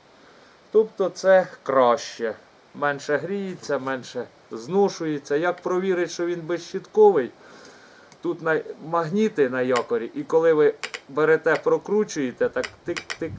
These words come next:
чуєте? Не просто крутиться, як у звичайній, а такі тик-тик-тик-тик-тик. Магніти держать і воно перескакує.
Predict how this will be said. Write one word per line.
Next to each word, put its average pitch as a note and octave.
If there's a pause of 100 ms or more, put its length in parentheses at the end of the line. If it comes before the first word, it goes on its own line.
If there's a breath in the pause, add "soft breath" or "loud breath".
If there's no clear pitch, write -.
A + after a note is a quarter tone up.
(100)
чуєте? E3+ (720)
Не D3
просто G#3
крутиться, A#2+
як A#2
у A#2+
звичайній, A2 (1200)
а C#3
такі D#3
тик-тик-тик-тик-тик. - (140)
Магніти D3+
держать C#3+
і B2+
воно C3
перескакує. A2